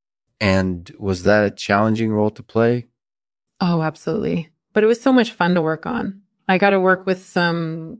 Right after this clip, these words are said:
Speaker 2: great actors and actresses, and I learned a lot about dance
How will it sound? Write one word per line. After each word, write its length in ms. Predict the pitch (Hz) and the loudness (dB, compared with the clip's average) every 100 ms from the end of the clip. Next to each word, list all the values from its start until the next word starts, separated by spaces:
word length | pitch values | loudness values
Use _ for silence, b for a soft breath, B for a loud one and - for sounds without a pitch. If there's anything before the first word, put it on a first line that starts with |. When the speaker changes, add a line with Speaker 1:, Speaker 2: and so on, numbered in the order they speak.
| _ | _
Speaker 2:
great 340 | 180 170 - | 0 0 0
actors 540 | - 151 - 165 160 151 | -4 -6 -4 -2 -2 -2
and 120 | 160 | -4
actresses, 720 | - - 185 175 180 175 175 | -4 -6 -8 -4 -2 0 -2
and 140 | 170 170 | -2 -2
I 80 | 160 | -2
learned 320 | 170 175 175 | 0 0 0
a 60 | |
lot 260 | 165 156 160 | -2 -2 0
about 400 | 165 165 160 - | 0 -2 -2 -4
dance 580 | 165 156 165 165 - | -2 0 0 -2 -12